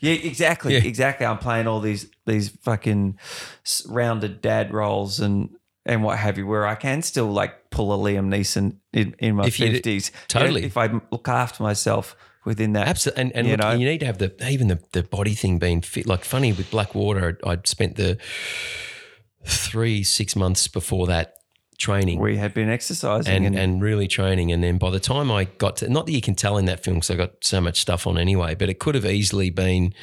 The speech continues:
Speaker 1: You were in the best shape you'd been in ages, right?
Speaker 2: in f-,
Speaker 1: I remember
Speaker 2: ten,
Speaker 1: seeing your
Speaker 2: t-, t-,
Speaker 1: progress
Speaker 2: ten
Speaker 1: shots
Speaker 2: years. Yeah.
Speaker 1: with those rings that I gave you.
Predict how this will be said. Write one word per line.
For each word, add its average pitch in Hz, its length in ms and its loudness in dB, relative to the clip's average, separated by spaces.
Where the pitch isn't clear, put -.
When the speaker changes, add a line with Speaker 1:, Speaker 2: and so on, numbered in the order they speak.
Speaker 1:
You 190 100 -2
were 202 60 0
in 165 80 2
the 117 60 -2
best 110 180 0
shape 104 280 -2
you'd - 120 -8
been 101 160 0
in 95 180 -2
ages, 104 380 -2
right? 107 240 2
Speaker 2:
in 90 260 2
f-, - 580 -8
Speaker 1:
I 123 80 2
remember 156 220 0
Speaker 2:
ten, 117 120 4
Speaker 1:
seeing 131 200 2
your 113 80 2
Speaker 2:
t-, - 40 0
t-, - 60 -10
Speaker 1:
progress 120 420 0
Speaker 2:
ten 110 100 2
Speaker 1:
shots - 160 2
Speaker 2:
years. 104 340 0
Yeah. 110 280 2
Speaker 1:
with 110 100 -2
those 104 180 -2
rings 123 320 -2
that 104 100 -2
I 95 100 0
gave 95 280 0
you. 101 140 0